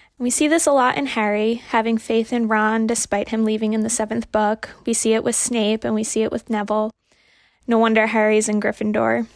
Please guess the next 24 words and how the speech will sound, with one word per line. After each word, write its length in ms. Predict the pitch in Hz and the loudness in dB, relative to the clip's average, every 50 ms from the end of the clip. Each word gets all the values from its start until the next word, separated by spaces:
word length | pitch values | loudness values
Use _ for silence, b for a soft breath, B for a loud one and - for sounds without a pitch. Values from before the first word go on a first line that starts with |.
| b b b b - | b b b b -10
Having 280 | - - 220 240 233 233 | -6 -2 -2 0 0 -2
faith 280 | 226 - 233 226 233 - | 0 2 2 2 2 2
in 120 | 240 233 | 0 0
those 200 | 233 233 233 220 | 2 2 2 0
around 340 | 233 220 220 208 214 214 202 | 0 0 0 0 0 0 0
you, 320 | 214 214 214 214 220 226 226 | 0 0 0 0 -2 -2 -2
no 120 | - 240 226 | -2 0 0
matter 320 | 220 220 214 214 226 226 | 2 0 0 0 -2 -2
the 80 | 220 233 | -2 -2
mistakes, 720 | 233 233 226 - - - 220 214 214 220 220 - - - - | -2 -2 -2 -4 -4 -2 -2 0 0 0 -2 -4 -8 -8 -4
and 100 | - 226 | -6 -4
seeing 280 | 214 - - 226 220 226 | -4 -2 -2 0 2 2
the 100 | 226 226 | 2 2
good 160 | 220 233 226 | 0 0 -2
in 100 | 226 220 | -2 -2
people 440 | 214 - 220 214 - 208 214 220 220 - | -2 -2 -4 -4 -2 -2 -2 -2 -2 -4
is 140 | 240 226 - | -6 -4 -4
one 140 | 226 220 | -2 -2
of 80 | 220 208 | 0 -2
the 80 | 214 214 | -4 -4
bravest 440 | - 214 208 202 208 214 - - | -4 -6 -6 -4 -6 -6 -8 -8
things 240 | - 208 208 220 - - | -8 -8 -10 -10 -10 -10
to 120 | - 214 | -8 -8
do. 260 | - - 226 233 247 | -6 -6 -6 -8 -10